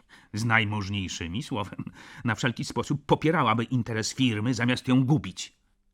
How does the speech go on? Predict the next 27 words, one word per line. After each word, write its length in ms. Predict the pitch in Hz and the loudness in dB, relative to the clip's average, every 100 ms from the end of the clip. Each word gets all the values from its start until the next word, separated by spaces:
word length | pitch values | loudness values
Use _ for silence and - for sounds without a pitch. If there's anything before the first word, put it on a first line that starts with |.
| _ _ _ - - - | _ _ _ -20 -20 -20
„I 60 | |
w 140 | - - | -20 -4
tym 180 | 175 113 | -2 0
wypadku 600 | 92 98 123 - - 190 | -2 -4 -4 -6 -2 -2
byłeś 320 | 123 104 - | 0 -2 -4
pan 180 | 117 107 | -4 -6
przed 260 | - 117 | -6 -10
pół 180 | - 104 | -6 -2
rokiem 320 | 101 - 98 | -2 -4 -6
innego 540 | 92 110 98 92 87 82 | -6 -4 -4 -4 -4 -8
zdania”, 520 | 82 80 78 - - _ _ _ _ _ _ | -8 -10 -12 -14 -20 _ _ _ _ _ _
wtrącił 560 | - 87 80 - 82 | -10 -8 -8 -10 -12
Rzecki. 500 | 78 80 - - - _ _ _ _ _ - - - - | -14 -14 -16 -10 -12 _ _ _ _ _ -20 -18 -8 -2
„Nie 120 | 139 | 0
przed 220 | 139 - | 0 -4
pół 440 | - 151 131 110 | 0 4 4 4
rokiem, 640 | 104 98 - 101 95 139 165 | 4 2 0 -2 -2 -4 -6
ale 180 | 131 117 | -6 -4
przed 220 | - 117 | -4 -4
dziesięcioma 720 | 117 117 - 117 101 123 110 | -2 -2 0 0 0 0 2
laty. 400 | 104 87 - - _ _ | 2 0 -4 -20 _ _
Ba, 320 | 135 123 113 - _ - - - | 4 6 6 0 _ -20 -20 4
trułem 460 | 180 202 143 110 | 6 8 8 4
się 140 | 101 117 | 0 -2
po 120 | 120 | -2
śmierci 420 | - 123 113 110 | 0 0 0 -2
narzeczonej. 640 | 113 104 107 113 101 90 | -2 -2 -2 -2 -2 -6